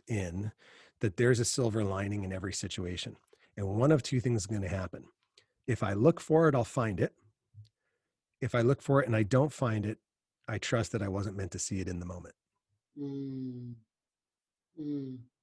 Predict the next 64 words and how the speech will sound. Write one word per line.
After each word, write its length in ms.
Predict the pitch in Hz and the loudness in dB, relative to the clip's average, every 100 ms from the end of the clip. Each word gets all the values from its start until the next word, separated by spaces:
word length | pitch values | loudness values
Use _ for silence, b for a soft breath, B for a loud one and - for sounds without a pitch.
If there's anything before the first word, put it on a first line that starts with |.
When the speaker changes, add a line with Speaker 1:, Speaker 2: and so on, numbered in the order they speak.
| _ - | _ -4
Speaker 1:
I'm, 240 | 113 113 - | 0 0 2
it's 160 | 123 | 0
not 220 | 127 120 | 2 0
for 120 | - 120 | 0 0
me 160 | 110 | 2
to 80 | 98 | 0
see. 240 | - - - - _ _ _ _ - | -2 -6 -10 -20 _ _ _ _ 0
I'm, 220 | 131 135 | 2 4
I'm 180 | 127 123 | 2 2
a 80 | 113 | 0
human 440 | 98 151 147 147 | 2 6 8 8
on 180 | 151 120 | 6 4
a 40 | 110 | 4
rock 360 | 110 113 107 | 6 4 2
spinning 340 | - - 113 110 | -4 0 2 2
through 180 | - 101 | 0 -2
cold, 280 | - 98 | 0 -2
dark 240 | 95 90 - | -2 -4 -4
space. 340 | - 143 135 - | 2 4 4 2
I 80 | 117 | 0
don't 120 | 110 | 0
have 120 | 87 | -2
all 100 | 85 | -4
the 140 | 87 | -6
answers. 320 | 90 - 92 - | -8 -6 -8 -2
I 80 | 151 | 0
don't 140 | 196 | 2
have 100 | 123 | 0
access 460 | 110 139 - - - | -2 -4 -4 -6 -6
to 80 | - | -6
all 140 | 95 | -6
the 140 | 87 87 | -6 -8
answers 320 | 87 87 87 | -8 -6 -6
in 120 | 87 | -6
real 180 | 87 87 | -8 -8
time. 340 | - 90 147 - _ B B 139 | -6 -4 -4 -6 _ B B -14
Speaker 2:
<laughs> 340 | B B - | B B 0
Speaker 1:
I'm 60 | 127 | 4
like 180 | 160 | 6
an 100 | 135 - | 4 4
ant 240 | 147 143 - - | 4 4 0 -4
that 140 | 123 | -2
dresses 360 | - 120 - 110 | 2 2 4 4
up, 220 | 147 - - _ _ | 4 2 -10 _ _
you 100 | 123 | 2
know, 140 | 117 123 | 4 4
and 160 | 123 | 2
shaves. 500 | 113 151 135 80 - - b b b b | 4 4 4 0 -10 -12 b b b b
So 420 | - 151 139 131 - | 2 6 8 6 4
I 100 | 147 | 4
don't 140 | 214 | 8
have 140 | 190 131 | 8 8
access 420 | 101 - 92 - | 4 -2 -4 -6
to 140 | - 110 | -4 -4
all 280 | 110 104 104 | 0 0 0
of 100 | 92 | -2
the 160 | 101 | -4
answers 280 | 98 - 95 | -4 -4 -4
of 80 | 87 | -4
the 80 | 87 | -6
universe. 460 | 92 98 127 156 | -4 0 2 2
I'm 100 | 151 | 2
just 180 | 160 - | 0 2
not, 240 | 165 160 | 2 2